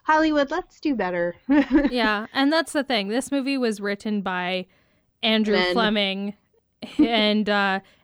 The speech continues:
Speaker 2: and Peter. Like, they're, it's two dudes who wrote this and were,
Speaker 1: Two
Speaker 2: like,
Speaker 1: white dudes.
Speaker 2: two white dudes <laughs> wrote this. So, yeah.
Speaker 1: Well, yeah.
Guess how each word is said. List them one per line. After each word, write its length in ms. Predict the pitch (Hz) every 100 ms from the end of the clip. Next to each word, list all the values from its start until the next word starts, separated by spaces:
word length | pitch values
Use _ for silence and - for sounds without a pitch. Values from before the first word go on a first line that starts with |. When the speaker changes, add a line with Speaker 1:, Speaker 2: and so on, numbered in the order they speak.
| -
Speaker 2:
and 160 | 214
Peter. 280 | - 214 -
Like, 200 | 226 220
they're, 160 | 247 - _ _ _
it's 220 | - -
two 220 | - 349 269
dudes 420 | 240 196 190 -
who 160 | 226
wrote 320 | 208 202 202 -
this 380 | 196 196 -
and 200 | - 208
were, 280 | 202 196 196
Speaker 1:
Two 120 | 185 233
Speaker 2:
like, 140 | 208
Speaker 1:
white 320 | 202 214 220
dudes. 480 | - 175 170 180 _ -
Speaker 2:
two 280 | - 262 277
white 280 | 254 220
dudes 600 | 208 196 190 214 - - - _
<laughs> 120 | -
wrote 300 | 262 254 -
this. 380 | - 254 214 269 - 233
So, 640 | 254 247 226 220 220 220 - _ - - - - - - -
yeah. 400 | 214 202 175 180 -
Speaker 1:
Well, 420 | 330 240 220 208 - _
yeah. 360 | 269 214 180 185